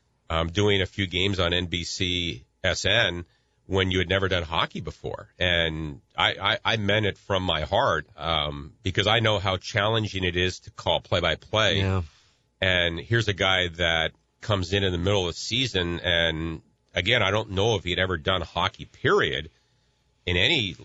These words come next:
Speaker 1: at any level, and I thought he was fantastic.
Speaker 2: Yeah.
Speaker 1: So I just, I just complimented him, and he was so nice and gracious, and, um, as I said, he,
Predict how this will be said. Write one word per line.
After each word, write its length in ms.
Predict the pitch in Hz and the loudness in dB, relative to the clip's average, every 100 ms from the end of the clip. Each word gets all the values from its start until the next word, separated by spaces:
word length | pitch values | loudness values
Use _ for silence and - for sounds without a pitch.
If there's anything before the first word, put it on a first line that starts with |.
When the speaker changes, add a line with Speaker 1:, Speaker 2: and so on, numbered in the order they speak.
| - | -4
Speaker 1:
at 140 | 87 95 | 0 2
any 180 | 156 | 2
level, 460 | 107 69 65 82 95 | 0 -2 -2 -2 -2
and 240 | 92 85 82 | 0 0 0
I 120 | 87 92 | -2 0
thought 180 | 87 | 0
he 80 | 85 | 0
was 120 | 78 | -4
fantastic. 540 | - 78 78 - 104 90 | -4 -6 -4 0 4 6
Speaker 2:
Yeah. 80 | 90 | 6
Speaker 1:
So 120 | 214 | 6
I 80 | 208 | 4
just, 280 | 147 - 131 | 0 -2 -2
I 80 | |
just 200 | 139 107 | 0 -2
complimented 640 | - 110 113 104 101 98 82 | -2 0 0 0 0 0 -2
him, 280 | 101 113 117 | 0 0 0
and 200 | 87 85 | -2 -4
he 200 | - 120 | -4 0
was 160 | 104 - | 0 0
so 240 | - 117 | 0 2
nice 420 | 98 92 131 - | 2 2 0 -4
and 140 | 87 80 | -6 -2
gracious, 500 | 92 123 - - - | 0 0 -2 -4 -2
and, 260 | 87 85 - _ _ - | -2 -4 -10 _ _ -6
um, 240 | 82 85 85 - | -2 0 0 0
as 220 | 95 95 | 0 0
I 120 | 90 80 | 0 -2
said, 320 | - 92 90 | 0 0 0
he, 320 | 87 85 80 | -2 -2 -6